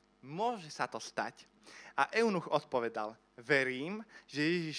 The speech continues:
Kristus je Bo-, Kristus je Boží syn.“ Na to kázal zastaviť voz a obaja, Filip a eunuch, zostúpili do vody i pokrstil ho. Je to vzácny a krásny okamih, keď, eh, ten eunuch dobehol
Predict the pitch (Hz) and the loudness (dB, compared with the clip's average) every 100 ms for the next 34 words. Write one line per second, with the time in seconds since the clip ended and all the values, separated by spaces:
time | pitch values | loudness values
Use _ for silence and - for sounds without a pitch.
0 | - - 190 - 190 156 151 127 170 175 | -6 -4 -4 -2 -2 -2 -4 0 0 0
1 | - - - 180 - 147 156 220 233 190 | -8 -6 -2 -2 -2 -4 2 6 6 2
2 | 180 - 170 123 104 _ _ _ - _ | -4 -2 -2 -2 -6 _ _ _ -20 _
3 | _ - 165 175 - 143 131 123 113 117 | _ 2 2 2 2 2 2 0 -4 -8
4 | - 101 98 120 196 208 - _ _ - | -8 -10 -6 0 0 -2 -12 _ _ -12
5 | - 175 196 202 170 165 165 - - _ | 0 2 4 2 2 -2 -6 -18 -20 _
6 | - 196 214 208 - 139 147 139 127 113 | -4 -4 -4 -4 0 2 2 0 -2 -4
7 | 120 151 - 143 131 117 117 107 104 104 | -2 -4 -4 -6 -4 -2 -2 -4 -8 -10
8 | - _ 120 - 131 - 107 - 101 98 | -14 _ -16 4 6 6 -2 -4 -4 -2
9 | 98 95 - _ - - - - 139 135 | -2 -2 -6 _ -20 -20 -14 -4 -2 -2
10 | 120 147 170 - 147 123 143 131 131 117 | 4 6 8 4 0 2 6 6 4 0
11 | 117 165 170 220 - - - - _ 139 | 4 4 4 0 -4 -16 -20 -20 _ 2
12 | 123 139 127 127 - 143 170 156 143 127 | 4 4 6 2 0 6 8 8 6 8
13 | 160 147 135 131 131 | 10 10 10 8 8